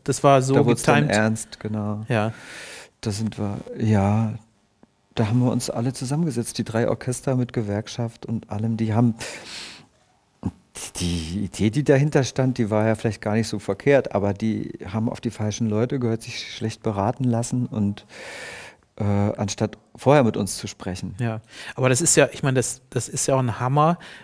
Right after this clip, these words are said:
Speaker 1: Äh, man wird als Orchestervorstand, vielleicht müssen wir es unseren Zuhörerinnen und Zuhörern,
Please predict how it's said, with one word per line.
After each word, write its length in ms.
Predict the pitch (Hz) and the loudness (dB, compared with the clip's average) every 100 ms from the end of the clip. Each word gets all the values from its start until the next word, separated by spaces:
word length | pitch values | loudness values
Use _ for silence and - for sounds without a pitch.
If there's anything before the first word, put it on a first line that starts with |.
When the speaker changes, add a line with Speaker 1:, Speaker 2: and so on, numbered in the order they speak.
| - | -10
Speaker 1:
Äh, 160 | 147 170 | -6 0
man 220 | 139 127 | 2 4
wird 160 | 139 147 | 4 2
als 160 | 135 | 0
Orchestervorstand, 840 | 143 - 151 - 151 - 156 - 139 | 0 0 -2 2 0 2 0 0 -2
vielleicht 280 | 139 131 - | 2 2 2
müssen 180 | 143 143 | -4 -2
wir 40 | |
es 100 | 123 | -2
unseren 300 | 135 123 120 | 0 0 -2
Zuhörerinnen 580 | - 156 135 135 127 123 | -2 0 2 2 2 -2
und 40 | |
Zuhörern, 520 | 120 151 131 123 120 | -2 0 0 0 -4